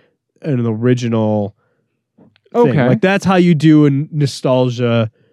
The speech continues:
Speaker 1: uh, design.
Speaker 2: Right,
Speaker 1: I
Speaker 2: right.
Speaker 1: feel like.
Speaker 2: Nostalgia done correctly.
Speaker 1: Correct.
Speaker 2: Yeah,
Speaker 1: Yeah,
Speaker 2: yeah.
Speaker 1: exactly.
Speaker 2: Yep. I get it. I get it. Yeah.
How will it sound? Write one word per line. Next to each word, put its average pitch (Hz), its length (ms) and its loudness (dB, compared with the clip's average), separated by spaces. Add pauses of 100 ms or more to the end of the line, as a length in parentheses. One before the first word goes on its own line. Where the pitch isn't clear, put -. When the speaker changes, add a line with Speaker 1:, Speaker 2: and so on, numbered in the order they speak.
(420)
Speaker 1:
uh, 113 300 2
design. 107 580 -2 (100)
Speaker 2:
Right, 156 340 0
Speaker 1:
I - 20 -10
Speaker 2:
right. 147 240 0
Speaker 1:
feel 98 160 -4
like. 151 80 -4
Speaker 2:
Nostalgia 139 600 0
done 117 260 0
correctly. 92 580 -10 (100)
Speaker 1:
Correct. 165 440 0
Speaker 2:
Yeah, 202 200 0
Speaker 1:
Yeah, 135 220 0
Speaker 2:
yeah. 220 60 2
Speaker 1:
exactly. 160 440 0
Speaker 2:
Yep. 143 80 -10
I 170 100 0
get 180 220 0
it. 117 140 -6
I 165 100 -2
get 165 200 0
it. 92 60 -10
Yeah. 156 300 0